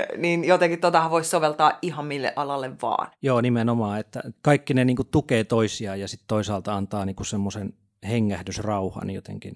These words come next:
Speaker 2: jollekin osalle itseä taas. Että kyllä se niinku on semmonen, ilmeisesti niinku maataloudessakin semmonen vuoroviljely on. Mä en tiedä siitä hirveästi, <laughs> mutta
Speaker 1: <laughs> Eikö sä
Speaker 2: mutta
Speaker 1: tiedä
Speaker 2: tota,
Speaker 1: siitä?
Speaker 2: en,
Speaker 1: Hei.
Speaker 2: en, mutta tota,
Speaker 1: <laughs>
Speaker 2: mutta ilmeisesti se on niinku ihan toimiva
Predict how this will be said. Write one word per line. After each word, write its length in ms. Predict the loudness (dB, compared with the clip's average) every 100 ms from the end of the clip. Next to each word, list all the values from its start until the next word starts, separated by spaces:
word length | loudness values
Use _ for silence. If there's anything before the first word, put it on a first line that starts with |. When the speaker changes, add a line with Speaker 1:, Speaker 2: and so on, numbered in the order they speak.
| -16
Speaker 2:
jollekin 560 | -10 -6 -4 -4 -6 -4
osalle 320 | -2 -2 -2 -4
itseä 400 | -8 -8 -8 -8
taas. 420 | -10 -8 -8 -10 -12
Että 280 | -12 -12
kyllä 220 | -10 -8 -4
se 100 | -4
niinku 220 | -2 -2
on 100 | -2
semmonen, 440 | -2 -4 -4 -6 -10 _ _ _ _ _ -8
ilmeisesti 560 | -4 -2 -2 -4 -4 -4
niinku 160 | 0
maataloudessakin 800 | 2 2 2 0 0 -2 -6 -8
semmonen 240 | -4 -2
vuoroviljely 720 | 0 0 0 -4 -6 -4 -4 -4
on. 180 | -6 -8 _ _ _ -4
Mä 80 |
en 80 | -2
tiedä 200 | 2 0
siitä 320 | 0 -4 -4
hirveästi, 580 | -4 -6 -6 -8 -4 -4 -4
<laughs> 60 |
mutta 200 | -4 -2 0
Speaker 1:
<laughs> 40 | 2
Eikö 120 | 0
sä 240 | 0 2
Speaker 2:
mutta 180 | 4 4
Speaker 1:
tiedä 300 | 6 8 8
Speaker 2:
tota, 120 | 6 4
Speaker 1:
siitä? 280 | 4 4
Speaker 2:
en, 60 | 2 -2 0
Speaker 1:
Hei. 120 | 6 8
Speaker 2:
en, 60 | 8
mutta 280 | 4 4 4
tota, 400 | 6 6 4 4
Speaker 1:
<laughs> 80 | 0
Speaker 2:
mutta 200 | 0 0
ilmeisesti 360 | 2 2 0 0
se 80 | 0
on 80 |
niinku 160 | 0 0
ihan 240 | 0 -2
toimiva 520 | 0 2 2 0 -4